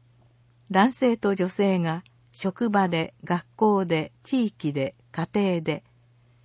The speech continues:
それぞれの個性と能力を発揮できる男女共同参画社会を実現するためには、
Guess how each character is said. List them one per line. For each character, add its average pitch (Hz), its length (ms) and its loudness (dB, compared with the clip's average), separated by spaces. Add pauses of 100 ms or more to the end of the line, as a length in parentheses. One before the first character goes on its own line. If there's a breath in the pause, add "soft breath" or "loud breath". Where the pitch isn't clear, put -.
(180)
そ - 160 0
れ 220 100 4
ぞ 214 160 2
れ 185 100 2
の 165 200 0
個 269 180 -2
性 233 260 2
と 202 160 0
能 247 220 4
力 175 380 -2
を 160 100 -2
発 - 260 -10 (120)
揮 214 120 0
で 175 140 -2
き 175 140 -2
る 139 180 -4 (640 soft breath)
男 247 260 4
女 180 160 0
共 202 300 2
同 185 260 2
参 202 320 0
画 247 180 -2
社 220 220 -4
会 160 280 -2
を 143 100 -4
実 233 340 -6
現 208 260 2
す 185 120 -4
る 180 120 -2
た 170 120 -2
め 175 140 2
に 139 160 -2
は、 139 180 -8